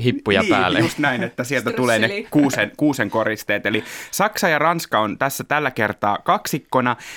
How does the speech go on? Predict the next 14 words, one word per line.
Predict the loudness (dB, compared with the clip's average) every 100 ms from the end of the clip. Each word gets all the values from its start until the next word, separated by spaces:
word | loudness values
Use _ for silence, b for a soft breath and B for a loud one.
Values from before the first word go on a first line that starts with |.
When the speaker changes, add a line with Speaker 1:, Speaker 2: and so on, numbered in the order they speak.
| B
Speaker 2:
Sitten | -8 -8 -4 -6 -6 -2
tällä | 0 2 2
viikolla | 2 2 2 2 -2
Suomessa | 0 2 4 2 0 0
on | 0
puhuttu | 0 0 0 0 -2
myös | 0 0 0 0
niin | 0 0
paljon, | 0 0 2 0 B B B 0
äh, | 2 2 2
t-, | 0 0
tai | 0 2
hyvin | 4 2 2
paljon | 2 2